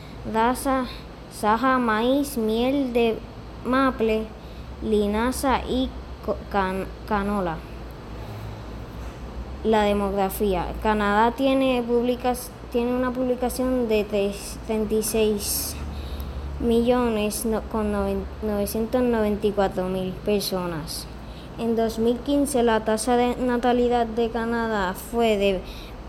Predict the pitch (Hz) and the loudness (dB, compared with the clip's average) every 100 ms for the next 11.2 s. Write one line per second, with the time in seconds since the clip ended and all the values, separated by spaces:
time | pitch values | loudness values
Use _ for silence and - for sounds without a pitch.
0 | 202 214 214 - 226 254 254 247 233 226 | 0 2 2 4 6 6 6 6 6 2
1 | 233 226 240 247 240 247 233 - 277 277 | 2 0 2 0 0 -2 -2 -2 -2 -2
2 | 254 226 208 214 208 185 175 175 - - | -2 -4 -2 -2 -2 -4 -6 -10 -12 -14
3 | - - - - 233 220 220 220 247 247 | -14 -14 -12 -6 0 2 2 2 4 6
4 | 247 254 247 247 247 247 240 196 226 - | 6 4 2 2 4 6 4 2 -4 -2
5 | 233 240 240 226 240 240 247 247 247 214 | 0 2 0 0 0 2 2 0 0 -2
6 | 202 226 220 208 190 190 - - - - | -2 0 2 4 2 0 -8 -14 -14 -14
7 | - - 233 226 220 220 240 240 262 247 | -12 -2 2 2 4 2 2 4 4 4
8 | 247 247 240 233 - 240 247 269 269 - | 2 2 4 4 2 4 6 6 4 2
9 | 190 202 208 208 208 208 233 226 202 196 | 2 2 0 2 0 0 -2 0 0 2
10 | 190 185 185 196 - 190 180 180 165 160 | 0 -2 0 0 -2 -4 -4 -6 -6 -8
11 | - - | -10 -12